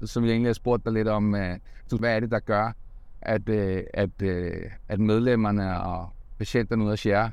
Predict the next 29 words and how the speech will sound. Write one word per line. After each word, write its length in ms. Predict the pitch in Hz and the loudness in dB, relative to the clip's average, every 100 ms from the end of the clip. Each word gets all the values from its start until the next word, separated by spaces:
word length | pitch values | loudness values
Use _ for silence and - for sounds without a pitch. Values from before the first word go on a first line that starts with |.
| - | -4
øh, 320 | - 101 92 90 92 - - - - - | -2 0 0 -2 -8 -12 -16 -16 -16 -8
øh, 280 | - 98 95 | -4 -2 -2
er 60 | 101 | -2
det, 140 | 104 | 0
når 120 | 107 110 | 2 2
det 120 | 110 | 2
lykkes 300 | 113 127 - | 2 0 0
for 160 | 110 | 0
dem 140 | 110 120 | 2 0
at 80 | 101 | 0
være 120 | 101 | -2
fysisk 300 | 117 107 113 | -2 -2 0
aktive, 360 | 107 - 110 | -2 0 0
men 160 | 107 104 | 2 2
der 80 | 120 | 0
snakker 340 | - 117 123 | 0 2 2
du 80 | 117 | 2
lidt 180 | 113 117 | 0 0
omkring 340 | 117 123 110 | 0 0 -2
trygheden, 640 | - 123 - 131 107 104 - - - - - - - - - | 2 0 2 -2 -2 -4 -6 -14 -16 -14 -14 -16 -16 -14 -6
og 200 | 110 110 | -4 2
det, 240 | 117 113 | 2 4
det, 200 | 113 110 | 4 2
det 40 | 107 | 2
er 40 | |
et 60 | 104 | 0
inkluderende 500 | - - 120 117 117 | -2 0 2 4 2
miljø, 480 | 110 104 110 123 | 2 2 2 2
og, 240 | 110 101 | 0 -2